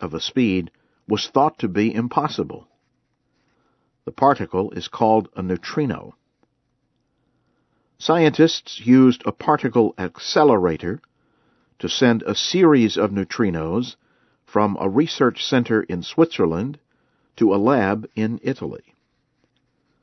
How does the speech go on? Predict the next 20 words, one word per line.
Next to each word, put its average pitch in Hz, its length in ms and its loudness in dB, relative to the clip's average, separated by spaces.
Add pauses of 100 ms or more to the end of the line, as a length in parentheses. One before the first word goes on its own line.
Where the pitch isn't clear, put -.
(440)
They 87 120 0
were 85 200 -2
surprised 113 640 0
to 90 80 -4
discover 107 680 0
that 90 280 -4 (400)
the 87 80 -4
neutrinos 107 880 0
traveled 104 560 0
the 92 140 -4
seven 110 340 0
hundred 98 400 -4
thirty 110 320 0
kilometers, 95 920 -2 (720)
about 104 460 0
sixty 131 640 -2
billionths 131 840 2 (300)
of 90 120 -6
a 98 60 -4
second, - 500 -4